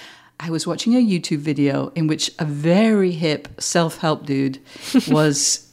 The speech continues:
Speaker 1: extolling the benefits of jigsaw puzzles. Like, he said, "If you're doing something with your hands while you, say, listen to an audiobook, the content of that book stays with you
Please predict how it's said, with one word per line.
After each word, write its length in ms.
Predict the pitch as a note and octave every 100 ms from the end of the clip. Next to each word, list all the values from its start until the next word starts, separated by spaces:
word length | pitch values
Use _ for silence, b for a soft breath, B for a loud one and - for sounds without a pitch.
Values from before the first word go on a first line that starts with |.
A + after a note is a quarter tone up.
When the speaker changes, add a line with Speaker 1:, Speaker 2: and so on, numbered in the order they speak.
| -
Speaker 1:
extolling 720 | E3 - - G3+ B3 C4 B3
the 80 | G#3+
benefits 600 | F#3+ G#3 G3 C#3+ - -
of 140 | D3
jigsaw 360 | - C#4+ - C#3+
puzzles. 540 | C#3 C3 C#3+ - -
Like, 260 | D3+ C3 - _ _ -
he 220 | E3 G#3+
said, 360 | A#3+ D#3+ E2 - b b b b b b
"If 140 | F3 E3+
you're 160 | A#3
doing 220 | C#4 C4 B3+
something 420 | B3+ A3 A3 G3
with 140 | F#3
your 140 | D3 C#3+
hands 560 | E3+ G3+ F#3+ F#3 F#3
while 400 | E3 D#3+ E3+ E3
you, 440 | D#3+ D#3 D3+ D3+ C#3+
say, 440 | - - D3 C#3+ C#3+
listen 300 | C3+ C#3+ C#3+
to 100 | D3
an 80 | F#3
audiobook, 580 | C4 A3+ F#3+ E3+ E3 - B B
the 100 | -
content 540 | - G3+ G3 G3+ E3+ D#3+
of 80 | D#3
that 180 | D#3
book 240 | - D3 C#3+
stays 380 | - D#3+ D3+ D3
with 180 | C#3+ C3+
you 400 | C3+ C3 C3